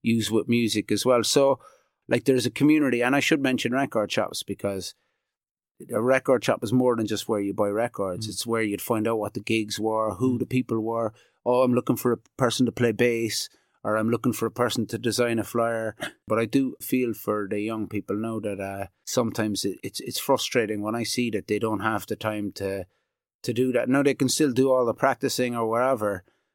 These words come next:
Speaker 1: but, like, being able to do it in a place made
Speaker 2: Yeah.
Speaker 1: for it, like a bar or something, is pretty cool, like, you know, and, and I think it's, uh, it's something we have to look at as a country.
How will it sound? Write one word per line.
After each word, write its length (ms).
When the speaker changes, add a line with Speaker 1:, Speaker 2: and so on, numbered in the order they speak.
Speaker 1:
but, 260
like, 200
being 180
able 240
to 60
do 280
it 160
in 120
a 40
place 480
made 280
Speaker 2:
Yeah. 80
Speaker 1:
for 100
it, 100
like 160
a 60
bar 360
or 40
something, 520
is 180
pretty 260
cool, 320
like, 240
you 80
know, 200
and, 160
and 180
I 220
think 320
it's, 240
uh, 280
it's 140
something 240
we 140
have 140
to 80
look 200
at 140
as 120
a 60
country. 460